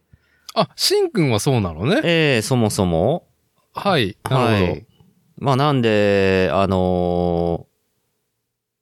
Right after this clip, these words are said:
Speaker 2: ー、まあ、こう、み-、まあね、初めて設備とか見るんだけど、まあ、
Speaker 1: うん。
Speaker 2: なんだかんだやっぱりその、結構シンプルじゃないですか。あのー、機械とかは。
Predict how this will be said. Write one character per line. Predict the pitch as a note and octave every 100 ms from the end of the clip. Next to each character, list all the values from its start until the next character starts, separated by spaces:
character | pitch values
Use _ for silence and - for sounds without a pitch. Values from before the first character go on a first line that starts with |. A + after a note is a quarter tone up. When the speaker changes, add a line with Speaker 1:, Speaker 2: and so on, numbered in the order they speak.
| _ _ _ _ -
Speaker 2:
ー、 | A2
ま | B2+ F#2+ D#2 -
あ、 | _ _ _ _ _ _ _ _ _ _
こ | - G#2+ G2+ G2 F#2 -
う、 | _ _ _ _ _ _ _ _ _ _ _ _ _ _ _ _ _ _
み-、 | B2+ A#2+ -
ま | A1 D2+ A#2+ A#2
あ |
ね、 | G#2+
初 | G2+ A2 C3
め | A#2+
て | -
設 | A#2+ -
備 | F#2
と | F2+ E2
か | D#2+
見 | F#2+
る | F2+
ん | E2
だ | D2+
け | -
ど、 | C#2+ E2 C#2+ - - _ - _
ま | -
あ、 |
Speaker 1:
う | C#3
ん。 |
Speaker 2:
な | B2+
ん | F3
だ | G#3+
か | A3
ん |
だ | C3
や | G#2
っ |
ぱ | - E3+
り | A2+
そ | - F#2
の、 | F#2 F2
結 | - E3+ _ _ _
構 | - F#2
シ | - - F3+
ン | D#3
プ | - F2+
ル | E2+ E2
じ | F2+
ゃ |
な | E2
い | D#2
で | D2
す | -
か。 | D2+ - - _ _ _ _ _ _ _ _ -
あ | - F#2
の | F2 F2 F2 E2+ E2
ー、 | -
機 | -
械 | G2 E2+
と | E2
か | - D2+
は。 | C2+